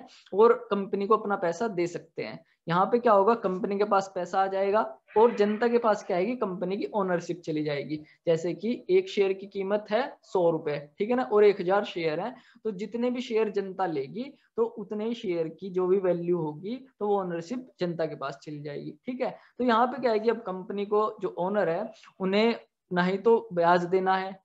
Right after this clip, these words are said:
ठीक है, और ना ही मतलब उस पे उनकी liability बनती कि भाई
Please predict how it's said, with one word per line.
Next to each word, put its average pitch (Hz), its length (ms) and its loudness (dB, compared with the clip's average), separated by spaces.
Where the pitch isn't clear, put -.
ठीक 240 140 -6
है, 233 160 -2
और 208 160 0
ना 208 160 -2
ही 208 140 -2
मतलब 226 520 -2
उस 190 160 -12
पे 226 160 4
उनकी 208 320 -6
liability 185 480 0
बनती 185 340 -2
कि 190 120 -6
भाई 196 340 2